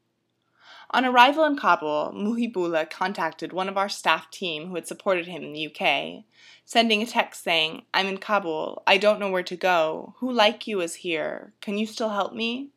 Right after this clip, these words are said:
So began Refugee Support Network's research into what happens after the forced removal of young people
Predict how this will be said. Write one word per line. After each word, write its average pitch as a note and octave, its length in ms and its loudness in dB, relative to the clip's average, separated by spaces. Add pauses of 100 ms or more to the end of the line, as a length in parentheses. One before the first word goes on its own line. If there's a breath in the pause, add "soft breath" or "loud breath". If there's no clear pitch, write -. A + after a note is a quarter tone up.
(1000)
So B3+ 240 0
began G#3 420 0
Refugee G3+ 400 -4
Support G#3+ 460 -6
Network's E3+ 500 -4
research F3 500 -6
into F#3+ 140 -10
what G#3+ 160 4
happens F#3 460 -6
after D#3+ 240 -6
the E3+ 120 -14
forced G#3 360 -8
removal F3 360 -6
of D#3+ 140 -6
young D#3+ 220 -2
people - 580 -8